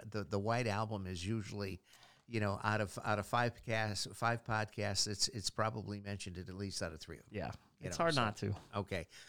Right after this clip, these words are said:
Speaker 1: Uh, last thing, desert island food. If you're stuck on a desert island, what food could you eat every day?
Speaker 2: Okay.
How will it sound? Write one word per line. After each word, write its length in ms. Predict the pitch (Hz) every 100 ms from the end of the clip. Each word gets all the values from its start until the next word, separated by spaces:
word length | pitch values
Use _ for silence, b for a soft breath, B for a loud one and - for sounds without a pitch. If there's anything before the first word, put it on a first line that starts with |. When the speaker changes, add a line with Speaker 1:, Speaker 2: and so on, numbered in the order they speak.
| B -
Speaker 1:
Uh, 280 | 120 117 117
last 300 | 139 151 -
thing, 220 | 113 92
desert 320 | 143 160 165
island 300 | 151 151 123
food. 240 | - 147 104
If 160 | 98
you're 140 | 110 98
stuck 360 | - - 160 -
on 80 | 127
a 60 |
desert 320 | 113 127 120
island, 300 | 117 113 104
what 140 | 123 127
food 240 | 139 120
could 180 | 113 101
you 60 | 101
eat 80 |
every 180 | 95 85
day? 200 | 80 67 - _
Speaker 2:
Okay. 380 | 123 - 139 101